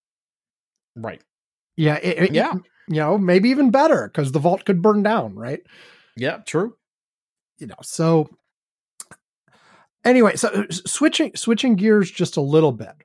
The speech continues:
Speaker 2: from the
Speaker 1: Now, now,
Speaker 2: how
Speaker 1: by the
Speaker 2: it
Speaker 1: way,
Speaker 2: hap-
Speaker 1: here, no, here, here's the, here's the funny part.
Speaker 2: Yes, yes.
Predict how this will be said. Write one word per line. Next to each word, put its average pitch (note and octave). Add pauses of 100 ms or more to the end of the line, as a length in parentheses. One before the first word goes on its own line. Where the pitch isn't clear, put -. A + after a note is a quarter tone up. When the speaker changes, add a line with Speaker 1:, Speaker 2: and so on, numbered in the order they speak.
(140)
Speaker 2:
from E3 (520)
the D#3+ (1400)
Speaker 1:
Now, A3
now, G#3
Speaker 2:
how A3+
Speaker 1:
by C4
the C4+
Speaker 2:
it C4
Speaker 1:
way, C4
Speaker 2:
hap- G3
Speaker 1:
here, C#4+ (100)
no, A#3
here, G#3+
here's A#3+
the, A3
here's G#3
the D#3+
funny F3
part. -
Speaker 2:
Yes, B2
yes. -